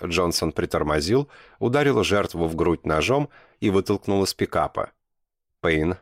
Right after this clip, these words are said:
выжила. Двадцатого августа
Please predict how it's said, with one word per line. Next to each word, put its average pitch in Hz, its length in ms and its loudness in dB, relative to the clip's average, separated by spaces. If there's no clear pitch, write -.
выжила. 85 560 0
Двадцатого 110 680 0
августа 95 520 0